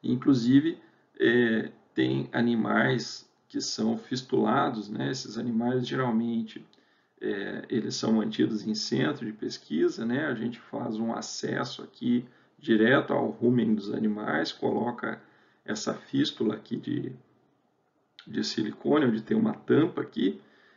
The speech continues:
é, e a gente usa esses animais pra fazer experimentos com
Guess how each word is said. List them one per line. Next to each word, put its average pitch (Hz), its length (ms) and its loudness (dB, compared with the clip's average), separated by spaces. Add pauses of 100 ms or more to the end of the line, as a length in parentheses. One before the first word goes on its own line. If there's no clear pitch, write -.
(140)
é, 123 480 4 (180)
e - 380 2 (100)
a 123 120 0
gente 131 320 -2
usa 131 280 4
esses 113 280 -2
animais 110 420 4
pra - 180 -6
fazer 110 360 2
experimentos 120 880 2
com 131 500 2